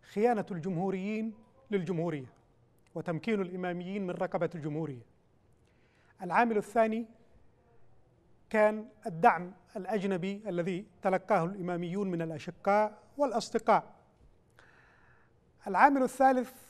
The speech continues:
والأخطر هو بقاء جراثيم ال-، الفكر الإمامي والثقافة الإمامية تحت جلد الجمهورية طوال العهد الجمهوري. هذا كان عامل ثالث في عودة الإمامة.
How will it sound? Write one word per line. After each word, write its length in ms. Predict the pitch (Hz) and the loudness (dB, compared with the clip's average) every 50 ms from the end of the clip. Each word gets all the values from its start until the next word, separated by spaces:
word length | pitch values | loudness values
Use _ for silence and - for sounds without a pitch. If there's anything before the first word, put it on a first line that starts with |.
| - _ _ - | -20 _ _ 0
والأخطر 640 | 190 196 226 214 247 - - - - 226 226 - - - - - - _ _ _ _ _ _ _ _ _ _ _ _ _ - | 0 0 2 2 0 -2 -2 -6 0 0 0 0 -2 -12 -20 -20 -20 _ _ _ _ _ _ _ _ _ _ _ _ _ -4
هو 240 | 208 226 226 214 | 2 4 4 4
بقاء 460 | 170 202 196 202 240 254 262 254 254 - - - - _ _ _ _ - _ - | 4 2 -2 2 4 6 6 6 4 -2 -20 -20 -20 _ _ _ _ -20 _ -2
جراثيم 500 | 196 196 196 196 185 196 254 262 240 208 | 0 2 2 2 0 0 -2 -4 -2 -2
ال-، 260 | 190 175 180 170 160 165 | -4 -4 -4 -4 -4 -4
الفكر 460 | 165 160 156 - - - - 226 214 | -4 -4 -6 -8 -10 -8 -4 -4 -4
الإمامي 500 | 202 - 233 202 220 226 202 180 170 165 | -4 -4 -4 -2 0 0 0 -2 0 0
والثقافة 520 | 240 247 - - 262 262 269 254 254 254 | 0 -2 0 -4 -6 2 2 2 2 2
الإمامية 600 | 240 226 240 226 233 233 226 233 240 254 247 247 - - _ _ _ _ _ - - _ _ _ _ _ _ _ _ - | -4 -4 -2 0 0 0 0 0 0 -2 -2 -4 -8 -18 _ _ _ _ _ -20 -20 _ _ _ _ _ _ _ _ 2
تحت 320 | - 285 285 - - - 240 | 4 4 4 4 -2 -2 -2
جلد 280 | 202 269 269 220 185 | 0 0 -2 -2 -2
الجمهورية 580 | 233 196 175 226 220 214 226 233 233 254 269 262 | -4 -4 -4 -4 -4 -2 -2 -2 0 0 0 -2
طوال 440 | 254 - - 226 233 240 247 240 220 | -2 0 2 4 6 6 6 6 4
العهد 300 | 202 196 240 208 170 190 | 2 0 0 0 0 -2
الجمهوري. 460 | 180 160 196 180 170 165 165 143 - - _ _ _ _ _ _ _ _ _ _ _ _ - 185 | -2 -2 -4 -4 -2 -4 -4 -8 -8 -14 _ _ _ _ _ _ _ _ _ _ _ _ -6 -2
هذا 140 | 185 208 | 0 0
كان 180 | 190 - 214 196 | 2 2 0 2
عامل 300 | 175 208 233 220 202 180 | 2 2 2 2 0 -2
ثالث 320 | - 233 226 220 208 - | 2 4 4 4 4 -2
في 120 | - 214 185 | -4 -2 0
عودة 240 | 185 208 185 175 - 180 | 0 2 0 -2 -4 -4
الإمامة. 480 | 160 156 160 190 175 170 156 143 123 | -8 -6 -6 -6 -4 -4 -4 -4 -6